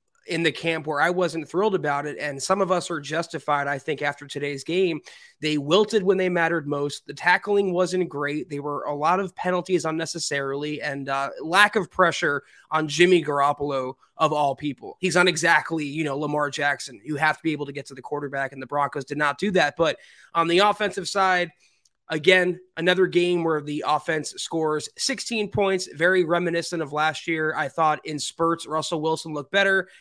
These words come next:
And then I thought in spurts, the offense kind of looked the same, where they were taking what the defense was giving them and not really coming up clutch and stepping on the opponent's throat.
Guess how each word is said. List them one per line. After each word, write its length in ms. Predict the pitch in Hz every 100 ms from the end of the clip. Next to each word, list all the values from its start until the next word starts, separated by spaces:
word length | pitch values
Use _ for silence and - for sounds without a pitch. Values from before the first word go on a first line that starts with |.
| _
And 100 | 165
then 60 | 165
I 80 | 156
thought 240 | 165 156
in 80 | 156
spurts, 400 | - - 160 -
the 80 | 151
offense 420 | 147 143 147 139
kind 180 | - 143
of 120 | 139
looked 260 | 143 135 -
the 80 |
same, 380 | 139 151 147 139
where 180 | 139 135
they 120 | 139
were 120 | 139
taking 340 | 131 165 156 147
what 140 | 147
the 60 | 139
defense 380 | 156 151 151 147
was 100 | 139
giving 260 | 196 190
them 280 | 185 185 180 - -
and 100 | 175
not 200 | 160 -
really 240 | 180 165
coming 280 | 151 180 170
up 140 | 156 -
clutch 440 | - 165 160 -
and 180 | 147 - - -
stepping 500 | - - 208 214 208
on 220 | 196 190
the 100 | 185
opponent's 560 | 165 - 185 185 165 -
throat. 500 | - - 165 135 -